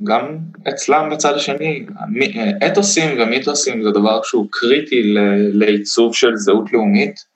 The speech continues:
וגם לפלסטינים יש את זה, ולכל עם יש את זה. אה, ויש, אה, יש סממנים מאוד מאוד דומים, מאוד מאוד סימטריים גם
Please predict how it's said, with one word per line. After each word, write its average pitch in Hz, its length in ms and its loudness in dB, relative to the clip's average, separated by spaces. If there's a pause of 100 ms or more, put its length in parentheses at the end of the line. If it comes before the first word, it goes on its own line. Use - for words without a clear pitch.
(600)
וגם 107 260 0
לפלסטינים 185 480 0
יש 185 200 -2
את 117 80 -4
זה, 98 140 0 (120)
ולכל 104 460 0
עם 113 260 -2
יש 107 260 -2
את 101 100 -4
זה. - 80 -12 (320)
אה, 104 220 -6
ויש, 110 340 0
אה, 180 60 0 (600)
יש 147 180 -2
סממנים 139 580 -2
מאוד 147 320 -4
מאוד 156 180 0
דומים, 127 300 -2
מאוד 123 240 -2
מאוד 156 160 0
סימטריים 123 680 -2
גם 85 140 0